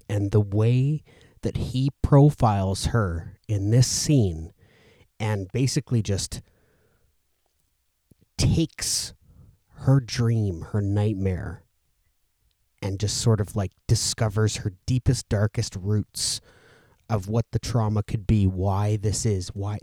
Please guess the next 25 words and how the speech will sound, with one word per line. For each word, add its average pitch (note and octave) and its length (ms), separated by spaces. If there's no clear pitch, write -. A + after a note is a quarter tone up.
you G#2 100
know, G2+ 160
"You G2 160
still B2 300
wake A#2+ 220
up B2+ 120
sometimes, F#2+ 640
don't G#2 380
you?" F2 360
<laughs> - 40
You G#2 200
know, C3 280
like, A#2 340
in B2+ 240
the, C3+ 180
he's C3+ 280
just, - 380
Anthony C3+ 400
Hopkins G2+ 800
as A2+ 160
Hannibal A2+ 400
Lecter G#2 440
is G#2 520
quite C#3 320
easily G#2 680